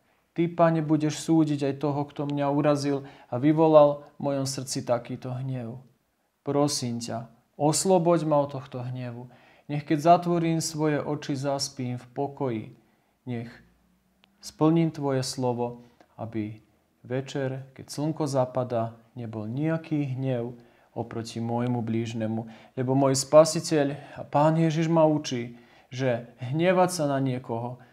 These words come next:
je to isté, ako zabiť ho. Lebo ho zabíjame v tom hneve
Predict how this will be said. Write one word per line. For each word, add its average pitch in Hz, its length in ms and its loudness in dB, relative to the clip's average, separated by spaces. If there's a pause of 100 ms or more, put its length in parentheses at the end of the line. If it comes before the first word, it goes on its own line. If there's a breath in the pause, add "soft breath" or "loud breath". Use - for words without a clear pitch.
(200 soft breath)
je 131 80 -4
to 139 160 -2
isté, 131 480 -6 (320)
ako 120 320 -8
zabiť 113 480 -6
ho. 127 160 -12 (560)
Lebo 120 240 -4
ho 120 80 -2
zabíjame 135 800 2
v - 480 -20
tom 107 240 -10
hneve 123 480 -4